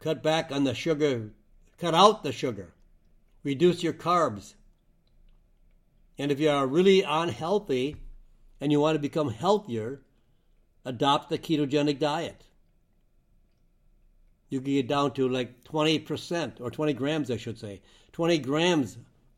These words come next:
of carbohydrates rather than four hundred to five hundred. All those carbs, grains, flour, bread, all convert to sugar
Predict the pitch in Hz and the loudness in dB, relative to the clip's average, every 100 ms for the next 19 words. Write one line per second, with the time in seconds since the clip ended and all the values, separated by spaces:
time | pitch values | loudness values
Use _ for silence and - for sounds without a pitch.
0 | _ _ 135 113 151 135 107 139 127 131 | _ _ -12 -8 -6 -6 -4 -4 -4 -4
1 | 123 135 123 120 127 110 139 127 135 117 | -4 -6 -6 -4 -6 -6 -6 -4 -4 -4
2 | 113 135 131 123 139 147 98 - _ _ | -8 -6 -4 -4 -6 -6 -6 -10 _ _
3 | _ _ _ _ _ _ 123 156 196 202 | _ _ _ _ _ _ 2 6 8 8
4 | 196 - 180 180 131 120 - - _ _ | 8 4 4 6 6 0 -10 -16 _ _
5 | _ _ _ _ _ _ _ 156 175 175 | _ _ _ _ _ _ _ 2 6 6
6 | 147 127 107 - _ _ _ _ _ _ | 4 2 -2 -10 _ _ _ _ _ _
7 | _ _ 160 160 165 147 117 110 151 160 | _ _ 0 4 6 4 2 0 2 2
8 | 143 120 98 - _ _ _ - 156 196 | 2 -2 -10 -16 _ _ _ -4 4 6
9 | 214 185 - 160 143 180 - 165 - 220 | 8 6 2 0 2 0 0 -4 0 0
10 | 165 92 | 0 -6